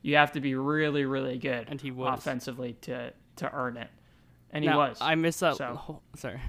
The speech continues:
Speaker 1: congrats
Speaker 2: I missed
Speaker 1: to,
Speaker 2: that whole
Speaker 1: to
Speaker 2: last
Speaker 1: him.
Speaker 2: part, uh, in that
Speaker 1: What were you saying?
Speaker 2: conversation 'cause my headphones just died. So I don't know if you guys already covered this 'cause I wanted to actually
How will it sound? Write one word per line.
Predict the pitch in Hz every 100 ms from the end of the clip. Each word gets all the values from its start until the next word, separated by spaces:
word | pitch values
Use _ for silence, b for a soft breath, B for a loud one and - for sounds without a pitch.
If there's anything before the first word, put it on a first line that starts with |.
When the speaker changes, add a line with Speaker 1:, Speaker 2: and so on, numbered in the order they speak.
| -
Speaker 1:
congrats | - 160 175 160
Speaker 2:
I |
missed | 170 170
Speaker 1:
to, |
Speaker 2:
that | 160
whole | 165 143
Speaker 1:
to |
Speaker 2:
last | 135 143
Speaker 1:
him. | 143
Speaker 2:
part, | 135 131 - _ -
uh, | 131 123 120 120 -
in | 139 127
that |
Speaker 1:
What | 123
were |
you | 135
saying? | 120
Speaker 2:
conversation | 151 117 131 127
'cause | 120
my | 120 110
headphones | - 117 - 123 127 - _
just | 117 117 -
died. | 107 123 b b b b -
So | 139 123 120 - _ -
I | 135
don't | 147 139
know | 135
if | 131
you | 139
guys | 135 131
already | 127 127
covered | 143 127 123
this | 127 -
'cause | 147
I | 147 151
wanted | 147 147 139
to | 151 131
actually | 127 -